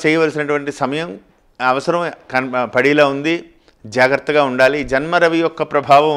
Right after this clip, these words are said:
వల్ల, పంచమంలో ఉన్నటువంటి కుజుని యొక్క ప్రభావం, సప్తమంలో ఉన్నటువంటి రాహు యొక్క ప్రభావం వల్ల కొంత గైనిక్ రిలేటెడ్‌గా, స్త్రీలకు సంబంధంగా కొంత అనారోగ్య సమస్యలను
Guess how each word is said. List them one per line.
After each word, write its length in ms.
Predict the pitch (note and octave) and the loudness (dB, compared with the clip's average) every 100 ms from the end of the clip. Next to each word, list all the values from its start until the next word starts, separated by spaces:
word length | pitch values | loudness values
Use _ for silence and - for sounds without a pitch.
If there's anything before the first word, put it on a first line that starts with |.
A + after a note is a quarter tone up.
| C#3 | 2
వల్ల, 160 | C#3 D#3+ D#3+ - - - - _ _ - _ _ _ _ _ _ _ _ _ _ _ _ C3+ | 4 4 2 -4 -20 -20 -20 _ _ -20 _ _ _ _ _ _ _ _ _ _ _ _ -2
పంచమంలో 480 | D3 F3+ F#3 F#3 F#3 | 0 2 0 2 2
ఉన్నటువంటి 340 | F3 D#3+ D#3+ D3 | 0 -4 -6 -6
కుజుని 240 | C#3 D#3 F3+ | -4 -2 -2
యొక్క 180 | E3+ E3+ D3 | -2 -2 -2
ప్రభావం, 340 | C#3+ D3 C#3+ - | 0 2 2 2
సప్తమంలో 540 | - - F3+ F3+ F3+ F3 | 2 2 -2 0 0 0
ఉన్నటువంటి 340 | D#3+ D3+ D3 A#2 B2+ | -2 -6 -4 0 4
రాహు 260 | D#3+ F3+ F3 | 4 4 0
యొక్క 160 | E3+ D#3+ D3 | 0 -4 -2
ప్రభావం 380 | D3 C#3+ C#3+ C#3+ | 0 4 2 2
వల్ల 160 | C#3 D3 D#3+ - - - _ _ _ _ - | -2 0 -2 -4 -16 -20 _ _ _ _ -6
కొంత 160 | C3+ A2+ | -2 2
గైనిక్ 320 | C#3+ F3 F3+ E3 | 2 2 -2 -2
రిలేటెడ్‌గా, 560 | D#3 D#3 D3+ D3 D#3+ E3+ - _ _ _ _ _ _ _ _ _ _ _ - - | 0 -2 -2 -2 -2 -2 -6 _ _ _ _ _ _ _ _ _ _ _ -20 0
స్త్రీలకు 400 | F3 F#3+ A#3 G3 | 6 6 6 2
సంబంధంగా 520 | F3 F3 E3 E3 E3+ C3 F2+ - _ _ - _ _ _ _ _ _ _ _ - | 0 -2 -2 2 6 6 2 -6 _ _ -20 _ _ _ _ _ _ _ _ -4
కొంత 220 | E3 F3 E3+ A#2 F2 - - | -2 4 6 4 2 -6 -2
అనారోగ్య 440 | C3 E3 F#3 F3 F3 E3 | 2 4 4 4 0 0
సమస్యలను 520 | D#3 - E3 E3+ | -2 -4 -4 -4